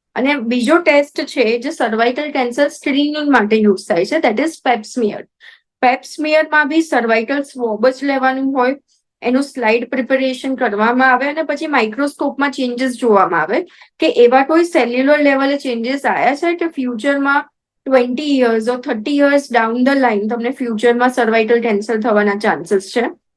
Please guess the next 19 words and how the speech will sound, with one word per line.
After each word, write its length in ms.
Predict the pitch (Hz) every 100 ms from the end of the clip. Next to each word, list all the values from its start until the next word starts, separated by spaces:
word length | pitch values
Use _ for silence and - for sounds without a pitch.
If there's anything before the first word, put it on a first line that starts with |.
| 247
તો 360 | 262 302 339 - - - _
now 280 | 240 240 294 359
it 60 |
is 260 | 370 339 262 226
recommended, 520 | 220 269 240 202 202
આપણે 300 | 202 208 254
ઇન્ડિયાના 540 | 240 226 247 262 269
બી 200 | 269 285
રૂલ્સ 380 | 254 240 247 220
આવી 180 | 226 208
ગયા 180 | 202 190
છે, 140 | 269
ઇન્ડિયામાં 480 | 269 233 247 254 262
બી 120 | 277
એવું 160 | 269 262
રેકમેન્ડેશન્સ 840 | 262 247 262 269 277 269 285 277
આવી 200 | 254 208
ગયા 220 | 214 220 -
છે 260 | - 254